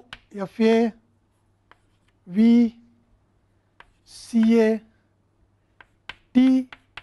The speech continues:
X A, that cannot be zero. Okay? Yeah.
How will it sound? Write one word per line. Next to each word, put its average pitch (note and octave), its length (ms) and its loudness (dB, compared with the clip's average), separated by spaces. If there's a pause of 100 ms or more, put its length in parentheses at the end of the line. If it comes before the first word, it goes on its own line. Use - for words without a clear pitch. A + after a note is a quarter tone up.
(580)
X F3+ 260 -8
A, A#3 260 0
that F3+ 160 -6
cannot G3+ 260 -2
be F3+ 80 -2
zero. F3 300 -4 (1080)
Okay? G#3 300 -2 (1000)
Yeah. G#3 220 2